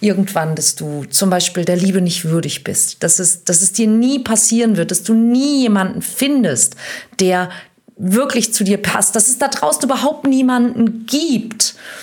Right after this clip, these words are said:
Und deshalb möchte ich heute auch deine logische Seite mal ansprechen und nicht nur die Emotionen, die mit dieser Enttäuschung einhergehen. Sagen wir mal, es gibt vier Seinszustände.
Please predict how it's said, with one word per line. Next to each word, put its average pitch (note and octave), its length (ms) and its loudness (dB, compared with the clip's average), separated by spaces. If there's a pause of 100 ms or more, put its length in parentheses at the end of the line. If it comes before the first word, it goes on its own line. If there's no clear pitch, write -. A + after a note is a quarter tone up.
(220)
Und F3+ 180 0 (280)
deshalb G3+ 440 0
möchte F3 320 -2
ich - 180 -8
heute E3+ 340 0
auch E3 160 -6
deine D#3+ 240 -2
logische F3+ 640 0
Seite D3+ 380 -2
mal D3+ 200 -6
ansprechen D3 680 -6 (280)
und D#3+ 220 -4 (140)
nicht F#3+ 480 2
nur D#3 380 0 (280)
die - 100 -8
Emotionen, E3 960 0
die D#3 240 -8 (280)
mit E3 120 -4
dieser E3 260 -2
Enttäuschung C#3+ 760 -4 (240)
einhergehen. - 840 -8 (440)
Sagen B3+ 340 0
wir A#3 100 2
mal, F3+ 360 0 (120)
es - 160 -2
gibt - 280 -10 (140)
vier F3 680 -2 (180)
Seinszustände. - 1120 -6